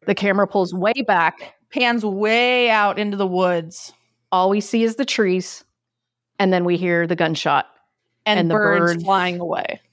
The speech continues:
Speaker 1: Yep. And then our Flynn, kind of, <laughs> our Flynn is dead.
Speaker 2: She is dead.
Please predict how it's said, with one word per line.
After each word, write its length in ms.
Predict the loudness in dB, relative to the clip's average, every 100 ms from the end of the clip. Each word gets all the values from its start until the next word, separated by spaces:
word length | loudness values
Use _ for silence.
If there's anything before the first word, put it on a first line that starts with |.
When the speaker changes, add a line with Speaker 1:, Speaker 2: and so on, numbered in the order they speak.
| _ _ _ -6
Speaker 1:
Yep. 260 | -6 -6 _ _ _ _ _ _ _ _ -2
And 200 | 0 2
then 200 | 0 0
our 440 | -2 0 2 2 0
Flynn, 640 | -4 -2 0 0 -2 -6 -8 _ _ _ _ _ _ _ -14
kind 500 | -4 0 0 0 2
of, 360 | 2 0 -2 -6 -6 -8 -10 -20 _
<laughs> 600 | _ _ _ _ _ _
our 220 | 0 2 0
Flynn 420 | 0 0 2 2
is 380 | 2 2 0 -4 -14 -20 -6
dead. 220 | -4 -4 _ _ _ _ _ _ _ _ -8
Speaker 2:
She 220 | 0 0
is 120 | 2
dead. 300 | 0 0 -4